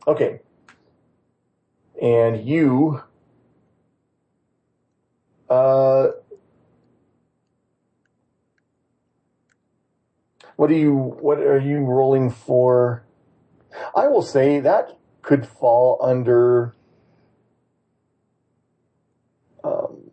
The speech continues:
let's see, do you have any, that might even fall under your occupation, because as a student, you're basically studying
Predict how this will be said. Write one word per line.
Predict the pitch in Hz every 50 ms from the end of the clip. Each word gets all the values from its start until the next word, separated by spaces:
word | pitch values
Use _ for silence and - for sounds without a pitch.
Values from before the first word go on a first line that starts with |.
| _ _ _ _ _ _ _ _ _ _ _ _ _ _ _ _ _ _ _ -
let's | 147 131 -
see, | 123 113
do | 107 127
you | 151 151
have | 151 156 156
any, | 151 143 143 131 127 120 - _ _ _ _ _ _ _ _ _ _ _ _ _ _ _ _ _ _
that | - - 190
might | 196 214 202
even | 185 147 131
fall | 120 - 143 135 135
under | 139 135 127 123
your | 120 117 120
occupation, | 127 123 - 120 117 135 135 131 123 - 110 104 -
because | 107 113 110 - - 117 117 110 110 - - _ _ _ _ _ _ _ _ _ -
as | 123 107
a | 113
student, | - - - 180 170 131 127 123 123 - - _ _ _ _ _ _ _ _ _ _ _ _ _ _ _ _ _ _ _ _ _ _ _
you're | - 123 120 120 120 117
basically | - - - 127 123 - - 127 117
studying | 110 - - 120 117 123 120 113 110 107 107 107 113 110